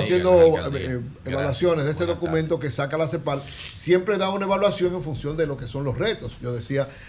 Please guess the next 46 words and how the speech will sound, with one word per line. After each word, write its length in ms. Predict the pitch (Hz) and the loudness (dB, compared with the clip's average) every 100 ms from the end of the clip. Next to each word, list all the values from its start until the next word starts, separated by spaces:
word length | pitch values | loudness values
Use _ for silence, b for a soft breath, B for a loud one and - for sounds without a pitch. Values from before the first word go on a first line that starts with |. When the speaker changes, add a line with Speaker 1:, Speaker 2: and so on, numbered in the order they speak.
| B | B
Speaker 2:
los 120 | 117 | -2
retos 220 | 120 139 135 | 0 0 0
fundamentales 440 | 143 143 139 156 | -2 0 0 0
que 60 | 156 | 0
hay 60 | |
para 140 | 147 156 | 0 -2
la 60 | 143 | -2
economía 300 | 151 151 165 | -4 0 0
dominicana 540 | 180 190 180 170 170 B B B - | 0 -2 0 0 -2 B B B -10
y 100 | 202 | -6
para 240 | 151 185 180 | 2 2 4
cada 200 | 240 196 | 6 6
una 160 | 262 247 | 6 4
de 40 | |
las 120 | 220 | 2
economías 420 | 196 190 165 180 180 | 0 0 0 2 2
de 60 | |
América 320 | 160 160 156 147 | 2 0 0 -2
Latina. 360 | 127 101 98 - | -2 -6 -10 -2
Y 100 | 170 | 0
hay 220 | 208 - | 0 -2
cuatro 400 | 175 220 262 - | 2 2 4 0
grandes 320 | 185 185 180 | 0 2 2
economías 680 | 147 139 143 143 143 127 - - B B B B - | 2 0 0 0 -2 -2 -6 -14 B B B B -2
que 120 | 170 | 0
están 320 | 170 208 233 | 2 2 2
en 100 | 214 | 0
una 160 | 220 202 | -2 -2
situación, 600 | - 180 139 190 190 185 - 143 | -2 -2 -2 -2 -2 -6 -10 -4
digamos, 360 | 156 180 165 - - - - | -2 -2 -4 -8 -16 -20 -4
preocupante 800 | 156 151 - 156 254 185 156 - - | 2 2 2 4 4 4 -2 -6 -6
desde 180 | 113 | -4
el 60 | 117 | -4
punto 260 | 107 151 165 | -4 -4 -2
de 60 | |
vista 220 | 147 120 143 | -2 -2 -2
de 80 | |
la 80 | 143 | -2
cepal, 420 | 139 170 151 135 127 B B B B - | -2 -2 0 -2 -4 B B B B -2
a 120 | 156 | 2
propósito 520 | 170 170 190 196 190 | 2 2 -2 -2 0
de 60 | 175 | 2
los 180 | 147 117 | 2 2
dos 240 | 202 151 | 2 4
grandes 440 | 175 190 180 - 131 | 2 2 0 -4 2
retos. 500 | 156 165 120 - | 4 4 0 -10